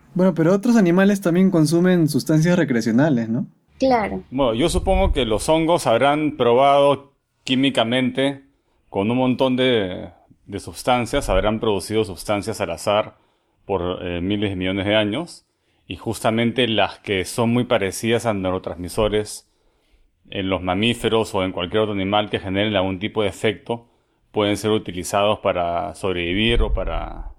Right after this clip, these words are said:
Speaker 3: o para aumentar su, su población, ¿no? En el caso de los hongos al-, alucinógenos, eh, de hecho que los cultivan y, <laughs>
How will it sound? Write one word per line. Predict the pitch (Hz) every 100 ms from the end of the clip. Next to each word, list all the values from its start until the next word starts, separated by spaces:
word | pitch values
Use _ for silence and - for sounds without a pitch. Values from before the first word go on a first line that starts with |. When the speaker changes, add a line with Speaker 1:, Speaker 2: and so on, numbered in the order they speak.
| _ _
Speaker 3:
o | - 95
para | 90 82
aumentar | 85 85 85 87 87 107 104
su, | 110 95 85 _ _ _ _ _ _ _
su | - 85
población, | 90 87 - 202 127
¿no? | 117 131
En | 98
el | 87
caso | 120 127
de |
los | 107 117
hongos | 127 123
al-, | 107
alucinógenos, | 104 98 101 113 117 117 117 139 - - - - - _ _ _
eh, | 95 90 87 87 90 92
de | - 90 90 87
hecho | 110 - 113
que | 95
los | 90
cultivan | - 101 123 117 110 120
y, | 98 101
<laughs> | - - 131